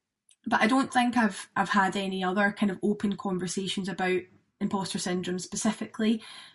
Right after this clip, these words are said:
I do think that it should be talked about more. Um, I mean, ultimately, you know, there's five of us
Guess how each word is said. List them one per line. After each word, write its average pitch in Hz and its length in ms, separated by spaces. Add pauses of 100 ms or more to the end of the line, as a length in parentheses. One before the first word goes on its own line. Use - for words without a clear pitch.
I 214 80
do 240 180
think 214 260
that - 120
it 214 80
should 214 180
be 202 80
talked - 340
about 180 240
more. 196 440 (320)
Um, 185 440 (140)
I 214 60
mean, 190 180
ultimately, 185 880 (540)
you 226 120
know, 180 160
there's 196 200
five 196 380
of 185 80
us 185 400